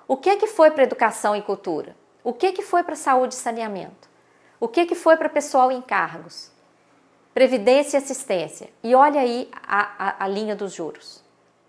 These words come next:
subindo aceleradamente, não é? E a cada ano mais.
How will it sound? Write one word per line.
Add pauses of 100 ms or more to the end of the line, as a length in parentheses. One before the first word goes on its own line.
subindo (160)
aceleradamente, (440)
não
é?
E
a
cada
ano
mais.